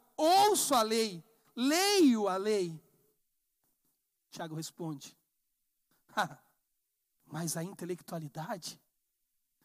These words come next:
até os demônios têm. Você conhece vários exemplos desse nas páginas do Evangelho?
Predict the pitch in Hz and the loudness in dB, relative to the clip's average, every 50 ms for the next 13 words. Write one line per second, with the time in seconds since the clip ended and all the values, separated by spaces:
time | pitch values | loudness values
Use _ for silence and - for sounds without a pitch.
0 | _ _ - 170 190 - _ - 170 160 170 180 165 160 254 262 226 175 170 165 | _ _ -12 -10 -10 -12 _ -10 -8 -6 -6 -4 -4 -2 -2 -2 -2 -2 -6 -8
1 | 165 165 151 156 156 - - - - 127 110 _ _ _ _ _ _ _ _ _ | -8 -8 -8 -8 -8 -8 -8 -8 -10 -18 -20 _ _ _ _ _ _ _ _ _
2 | _ _ _ _ _ _ _ _ _ _ _ _ _ _ _ _ _ _ _ _ | _ _ _ _ _ _ _ _ _ _ _ _ _ _ _ _ _ _ _ _
3 | _ _ _ _ _ _ _ _ _ - 151 143 - - - - 262 240 269 302 | _ _ _ _ _ _ _ _ _ -12 -8 -6 -6 -6 -6 -8 -6 -6 -6 -6
4 | - - 156 - 160 196 269 285 294 226 151 185 262 285 - 196 160 147 165 240 | -8 -8 -10 -10 -12 -12 -10 -10 -10 -10 -10 -10 -10 -10 -10 -12 -12 -10 -10 -10
5 | 254 - 254 - 170 - - 185 214 240 226 208 190 202 233 214 208 170 147 139 | -8 -10 -10 -10 -12 -10 -8 -8 -8 -8 -8 -12 -12 -12 -12 -12 -12 -12 -12 -12
6 | 156 190 262 254 214 | -12 -14 -14 -14 -18